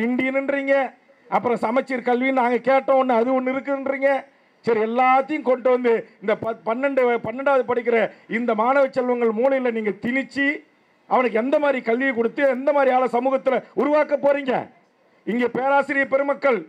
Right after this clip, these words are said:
முன்னாள் நம்முடைய கல்வி, கல்வியாளர் முதல்வர், கல்லூரி முதல்வர், எண்ணற்ற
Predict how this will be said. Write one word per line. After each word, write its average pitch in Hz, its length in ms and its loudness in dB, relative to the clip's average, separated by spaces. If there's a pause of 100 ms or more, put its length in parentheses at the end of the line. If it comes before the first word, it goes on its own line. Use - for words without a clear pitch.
(400)
முன்னாள் 269 320 2
நம்முடைய 277 260 2 (120)
கல்வி, 277 260 2 (300)
கல்வியாளர் 269 520 2
முதல்வர், 277 340 2
கல்லூரி 277 340 0
முதல்வர், 277 320 2 (440)
எண்ணற்ற 277 400 0